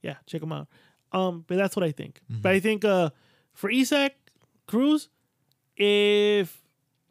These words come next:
Speaker 1: you take this momentum and you continue building your, your, uh, your brand, I think he won the event.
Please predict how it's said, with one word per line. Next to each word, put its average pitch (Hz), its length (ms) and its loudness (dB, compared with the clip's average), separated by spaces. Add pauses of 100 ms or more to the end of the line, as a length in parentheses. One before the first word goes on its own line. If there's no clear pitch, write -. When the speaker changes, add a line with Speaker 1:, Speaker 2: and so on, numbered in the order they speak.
(120)
Speaker 1:
you 220 220 2
take 226 260 0
this 208 160 -2
momentum 208 480 -2
and 185 140 -2
you 175 80 -2
continue 180 360 -4
building 170 320 -2
your, 156 300 -2
your, 151 340 -2
uh, 147 160 -2 (380)
your 160 120 0
brand, 147 440 0
I 156 80 -4
think 170 240 -6
he 185 140 -6
won 180 240 -2
the 196 100 -2
event. 185 380 0